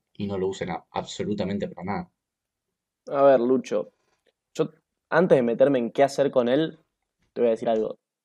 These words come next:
Speaker 2: Catalogarlo como bust es muy difícil porque, porque no le di-, no le dieron lugar. O sea, yo estoy muy cerca de catalogarlo como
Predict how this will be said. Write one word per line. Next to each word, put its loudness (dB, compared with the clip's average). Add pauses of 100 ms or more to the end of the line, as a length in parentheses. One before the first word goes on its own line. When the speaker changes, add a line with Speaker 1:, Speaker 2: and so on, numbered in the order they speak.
Speaker 2:
Catalogarlo 2
como -6
bust 0 (580)
es -8
muy -2
difícil -8
porque, -6 (400)
porque -6
no -6
le -2
di-, -4
no -8
le -2
dieron -2
lugar. -4
O -18
sea, -8 (520)
yo -2
estoy 0
muy 0
cerca 0
de -2
catalogarlo 2
como -8